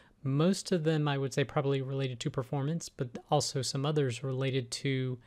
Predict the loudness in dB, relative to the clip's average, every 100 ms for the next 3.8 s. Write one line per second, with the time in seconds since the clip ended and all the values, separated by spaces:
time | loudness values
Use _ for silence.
0 | -2 4 6 6 2 -10 -6 -6 -4 0
1 | 2 2 -4 -4 -4 -4 -6 -8 -10 0
2 | 0 2 2 4 2 0 0 0 -2 -2
3 | -2 0 0 0 0 -2 -4